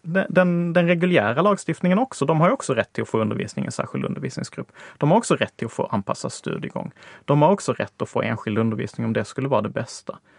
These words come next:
Eh, precis som för alla andra elever. Men då är det ju viktigt att man vet varför man, på vilka grunder man tar det beslutet. Eh, ska vi gå i den trappan, då är det viktigt att vi liksom tar det steg för steg och att vi gör ordentliga utredningar. Eh, så vad lagstiftaren, nu kanske det hade varit bättre att ha någon från departementet här då,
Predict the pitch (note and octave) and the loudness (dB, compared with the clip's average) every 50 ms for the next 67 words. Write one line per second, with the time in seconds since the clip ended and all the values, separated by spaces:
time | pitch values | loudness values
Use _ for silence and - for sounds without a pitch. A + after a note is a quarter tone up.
0 | - - - _ _ _ _ - A#2+ A2+ A2 G#2+ A2 - - G#3 G3 - A#3 G3+ | -20 -20 -20 _ _ _ _ -2 0 0 0 0 -2 2 2 2 4 4 4 4
1 | - G#3+ G3+ G3+ G3+ G3+ G3 G3+ G3+ G3 F3 E3+ G3 G3 C#3 A#2 B2+ C#3 D#3+ D#3+ | 4 2 2 4 6 6 6 6 6 6 4 4 4 4 4 4 4 2 4 6
2 | F#3+ F#3+ C4 D#4 C#4+ C#4 C4+ C4+ - - - A#2 - C3 - - C3 B2+ B2 A#2 | 6 6 6 6 4 2 2 2 0 0 -2 0 0 0 2 2 2 2 2 2
3 | G#2 G#2 - - C#3 C3+ B2 A2 - - - C3 C3 B2+ - _ _ - C#3+ C#3 | 0 0 -2 0 2 4 4 4 0 -4 -4 -2 -2 -2 -2 _ _ -2 0 2
4 | - D3+ C3+ C#3 C#3+ C#3 C3 B2+ C3 C3+ C3+ - G#3+ C4+ C#4+ A3 - - - - | 2 2 2 2 2 2 2 2 0 0 2 4 4 6 6 4 2 -2 -2 -6
5 | - - - - - - - _ - - _ _ _ _ _ - _ _ _ _ | -8 -8 -10 -10 -10 -14 -18 _ -20 -20 _ _ _ _ _ -20 _ _ _ _
6 | - G#2+ G#2 G#2 G#2+ A2+ - - - - D3 - D3+ C#3+ D3+ D#3 F#3+ G#3 A3+ A3 | -4 -2 0 0 0 -2 -4 -6 -8 -10 -4 -2 0 0 4 6 6 8 8 8
7 | G#3+ E3+ G3 A#3 C4 B3+ - A#3 G3 - - - - C3 - - D3+ C3+ D#3+ E3+ | 6 6 6 4 4 4 2 0 0 0 -2 -4 -4 -4 -8 -2 4 6 6 6
8 | D3 B2 A2+ G#2+ - - A2+ - A2+ - - A2 A2 - - - G2 - - G#2+ | 6 4 0 -4 -6 -6 -4 -2 -2 -2 -2 -4 -4 -4 -4 -8 -8 -2 0 0
9 | A2 - A#2 - - - - - - B2 - - F3+ F#3+ G#3 G#3 F#3+ F#3 - - | 0 0 -4 -6 -8 -8 -8 -8 -10 -12 -2 2 4 4 6 4 4 2 0 2
10 | D#3+ D3+ C3 A2+ A2 - - - - - - - C#3 - - - - - - - | 2 2 2 2 0 -2 -4 -6 -6 -6 -4 -4 -4 -4 -6 -10 -12 -12 -10 -12
11 | D#3+ - - - - - - - _ _ - A#2+ A#2 A#2+ A#2 A#2 B2 - - C#3 | -12 -14 -16 -20 -20 -20 -20 -20 _ _ 0 2 2 4 2 0 0 0 2 4
12 | C#3+ C#3+ D#3 D#3 C#3 - - C#3 C3 - _ - D3+ D3+ D3+ D3+ - - - - | 6 6 6 4 4 0 -2 -4 -4 -2 _ 0 2 2 0 -2 -4 -8 -12 -12
13 | - - - A#2 A2 - D3 D3 C#3+ A#2 G2+ G#2+ - - - - - - G#2 G2 | -14 -8 -6 -6 -2 0 2 4 4 4 2 0 -4 -6 -6 -6 -4 -6 -4 -2
14 | G2+ G2+ G2+ - - A2+ G#2 G2 - - G2+ - A2 G#2 G2 G#2 A#2+ - - F#3 | -2 -2 -4 -4 -4 -4 -4 -4 -6 -8 -6 -4 -2 -2 0 -2 -2 -2 -2 0
15 | - A2+ G#2 G#2+ A2 - | 0 0 0 0 -2 -6